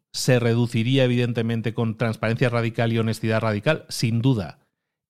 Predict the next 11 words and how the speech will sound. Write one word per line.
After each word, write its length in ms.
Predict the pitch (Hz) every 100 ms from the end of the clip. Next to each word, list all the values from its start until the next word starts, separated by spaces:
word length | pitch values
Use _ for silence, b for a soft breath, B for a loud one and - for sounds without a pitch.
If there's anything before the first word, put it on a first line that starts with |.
| -
Y 240 | 123 - -
cada 260 | 160 190
vez 180 | 196 175
que 180 | - 139
yo 180 | 139 143
veo 240 | 147 147
esta 220 | 131 -
idea 320 | 120 127 139 98
en 100 | 92
este 220 | 104 113
libro, 520 | 131 135 95 113